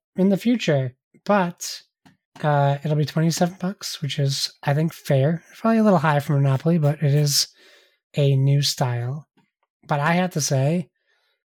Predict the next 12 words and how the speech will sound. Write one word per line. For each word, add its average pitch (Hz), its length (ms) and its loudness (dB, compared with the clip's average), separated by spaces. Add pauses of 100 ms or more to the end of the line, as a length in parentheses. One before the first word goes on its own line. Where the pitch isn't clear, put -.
I 156 100 0
think 165 160 0
this 147 200 0
is 139 80 0
super 135 260 -2
cool, 156 320 2
and 127 180 4
I'm 123 100 2
probably 135 280 0
gonna 120 180 -6
get 127 220 0
it. 151 100 -12